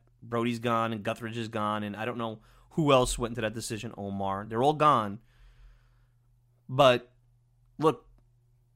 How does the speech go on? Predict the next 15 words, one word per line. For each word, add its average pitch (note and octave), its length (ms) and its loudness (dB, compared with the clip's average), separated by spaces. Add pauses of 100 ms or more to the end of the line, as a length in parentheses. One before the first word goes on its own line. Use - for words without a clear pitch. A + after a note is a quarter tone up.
(140)
they A#2+ 300 -6
could F#3 160 -2
have F3+ 80 2
signed E3+ 340 0
this C#3 180 -4
guy A2+ 480 -2 (280)
Rico C3+ 240 -2
was B2+ 180 0
around A#2+ 340 0
at A2 60 -8
the A2+ 120 -6
end A2 100 -6
of G#2+ 80 -10
twenty A2 340 -8
eighteen. G#2+ 540 -8